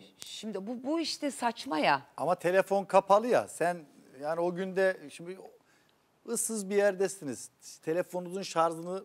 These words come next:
Speaker 2: bitme ihtimali yok. Çünkü şarj cihazı var zaten o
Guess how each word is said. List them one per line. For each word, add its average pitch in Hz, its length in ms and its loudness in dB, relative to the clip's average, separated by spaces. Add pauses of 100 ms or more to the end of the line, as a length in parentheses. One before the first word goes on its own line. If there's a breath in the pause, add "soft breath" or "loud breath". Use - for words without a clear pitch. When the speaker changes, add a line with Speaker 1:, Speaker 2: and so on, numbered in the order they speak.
(140)
Speaker 2:
bitme 156 440 -6
ihtimali 180 400 0
yok. 262 140 -4
Çünkü 220 140 -12
şarj 185 320 2
cihazı 165 380 2
var 131 120 4
zaten 110 340 -4
o 120 220 -6